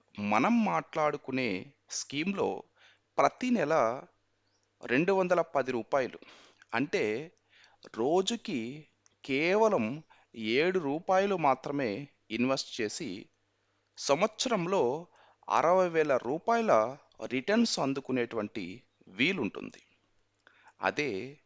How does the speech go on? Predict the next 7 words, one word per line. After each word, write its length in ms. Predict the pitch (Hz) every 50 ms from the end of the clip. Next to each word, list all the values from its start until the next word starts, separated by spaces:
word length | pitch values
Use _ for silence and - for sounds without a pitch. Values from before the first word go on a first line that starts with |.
| _ _ _ _ _ _ _ _ -
అటల్ 440 | 117 127 - - - 196 202 214 208 202 _ _
పెన్షన్ 520 | 135 127 123 127 - - 160 147 147 139 120
యోజన 360 | 113 110 107 - 110 117 147
పథకం. 420 | 170 - - - - - - - - _ - - - _ _ _ _ _ _ _ _ _ _ _ _ _ _ _ - - - - - _ _ _ _ -
ఈ 140 | 151 196 247
స్కీమ్ 420 | 240 - - - 180 202 226 233 233 -
ప్రత్యేకతలు 880 | 170 127 - _ - 208 208 202 190 - - - 120 113 101 113 156